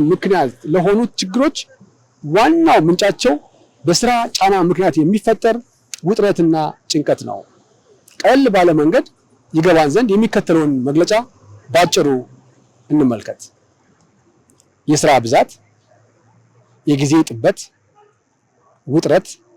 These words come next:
ጭንቀት፣ የአመጋገብ ልምድ መቀየርና የምግብ ፍላጎት ማነስ፣ መቀነስ፣ የአድሬናልና የታይሮይድ እጢዎች መድከም፣ በቂ እረፍት አለመኖር፣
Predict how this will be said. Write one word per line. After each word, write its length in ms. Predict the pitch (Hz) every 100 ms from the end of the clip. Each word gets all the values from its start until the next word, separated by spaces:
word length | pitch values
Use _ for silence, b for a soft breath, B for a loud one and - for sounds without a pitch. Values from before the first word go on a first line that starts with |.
| _ _ 571 _ _ _ _ _ _
ጭንቀት፣ 380 | - 135 170 180 - - _ _ _ _ _ _ _ _
የአመጋገብ 600 | 143 139 143 143 135 143 123
ልምድ 300 | 165 208 - - _ _ _ _
መቀየርና 640 | 143 - 143 135 131 147 196
የምግብ 400 | 143 147 151 151
ፍላጎት 480 | 139 135 127 131 - - _ _ _ _ 135
ማነስ፣ 320 | 123 185 202 - _ _ _ _
መቀነስ፣ 420 | 131 139 147 214 - - _ _ _ _ _ _ _ _ -
የአድሬናልና 840 | 147 170 170 170 196 202 190 190 240 -
የታይሮይድ 440 | 151 143 180 180 156 175
እጢዎች 340 | - 156 - - - -
መድከም፣ 360 | 123 - 214 247 - _ _ _ _ _ _ _ _ -
በቂ 180 | 143 208
እረፍት 300 | 180 156 - - _ _ -
አለመኖር፣ 500 | 127 135 143 190